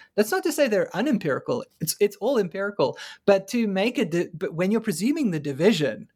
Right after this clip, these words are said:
what you're talking about is immediacy. And yes, they feel immediate, but they're not immediate at all. And ethically, this sort of compels us as, as ethnographers to say, like, "Look,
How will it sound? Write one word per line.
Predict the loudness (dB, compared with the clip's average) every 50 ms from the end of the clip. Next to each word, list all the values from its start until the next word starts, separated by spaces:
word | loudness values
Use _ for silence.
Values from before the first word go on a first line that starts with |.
| _ -2
what | 0 0 0 2
you're | 0 0
talking | 2 2 2 2 2 0
about | 0 2 0 2 2
is | 0 0
immediacy. | 2 0 2 2 2 2 2 0 0 -2 -4 -4 -2 2
And | 2 2 2 0 -2 -8 -18 _
yes, | -4 -2 0 0 0
they | -2 -4
feel | -2 0 0 0 2 2
immediate, | 0 0 0 0 0 -2 -2 -2
but | -2 -2
they're | 0 0 0
not | 2 2 2 2
immediate | 2 2 0 0 0 0 0 0
at | 0 0
all. | 0 0 0 0 0 -2 -6 -16 -16 -14 -14 -14 -14 -16 _ _
And | -4 -2 0 0
ethically, | 2 0 2 0 -2 -2 0 -2 -2 0 0 -2 -4 -2 _
this | 2 4 4 2 0
sort | -2 -2 -2
of | -2
compels | -2 -2 -4 -2 0 0 0 0
us | 0 0
as, | 0 -2 -4 -4 -10 -6 0
as | 0 2 2
ethnographers | 2 0 0 0 0 0 0 0 -2 -4 -4
to | -4 -4
say, | -2 0 0 0 0
like, | -2 -2 -2 0
"Look, | 0 0 0 0 0 -2